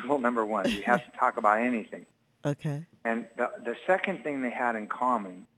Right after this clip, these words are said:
Speaker 1: was that they did not, they had to admit they hadn't processed their emotions. They,
Speaker 2: Oh.
Speaker 1: they just hadn't done it.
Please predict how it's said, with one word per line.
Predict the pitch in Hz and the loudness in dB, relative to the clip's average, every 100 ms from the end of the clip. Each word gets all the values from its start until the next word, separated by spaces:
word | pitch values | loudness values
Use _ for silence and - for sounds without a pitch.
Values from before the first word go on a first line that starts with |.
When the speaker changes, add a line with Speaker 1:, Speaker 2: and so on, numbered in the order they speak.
| _ | _
Speaker 1:
was | 123 - | -2 -2
that | 131 | -2
they | 117 | -2
did | - 147 | 0 0
not, | 123 113 95 - - _ | 4 4 4 -2 -20 _
they | 131 123 | -2 2
had | 135 123 | 4 2
to | 139 117 | 2 0
admit | 117 107 - | 2 0 -2
they | 113 | -6
hadn't | 101 113 110 107 - | -2 0 0 -4 -12
processed | - 104 98 92 - - _ | -4 -2 -2 -8 -14 -20 _
their | 107 101 | -4 -2
emotions. | 98 101 90 - - - | -2 -4 -8 -14 -16 -6
They, | - | -4
Speaker 2:
Oh. | 123 | -4
Speaker 1:
they | 107 | -6
just | - - | -6 2
hadn't | 110 101 87 | 2 2 -6
done | 101 | -4
it. | 92 | -4